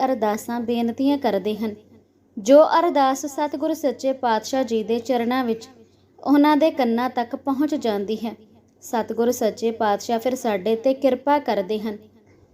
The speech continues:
ਸੋ ਫਿਰ ਸਾਧ ਸੰਗਤ ਜੀ, ਇਹ ਜਿਹੜੇ ਕਰਮ ਹਨ, ਇਸ ਨੂੰ ਤੁਸੀਂ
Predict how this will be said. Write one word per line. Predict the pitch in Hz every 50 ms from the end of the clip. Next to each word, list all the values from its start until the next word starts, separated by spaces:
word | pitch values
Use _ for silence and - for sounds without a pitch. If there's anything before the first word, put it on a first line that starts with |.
| - -
ਸੋ | - - 311 311
ਫਿਰ | 311 370 349 370
ਸਾਧ | 349 359 330 311 320
ਸੰਗਤ | - - 349 339 330 294 330 339 285
ਜੀ, | 359
ਇਹ | 349 - 262 277 311
ਜਿਹੜੇ | 247 247 285 269 262 254 285 294
ਕਰਮ | 285 277 240 233 240 247
ਹਨ, | 269 233 269 262 254 254 - - - - _ _ _ _
ਇਸ | 262 277 277 -
ਨੂੰ | 294 302 311
ਤੁਸੀਂ | 294 269 254 269 269 277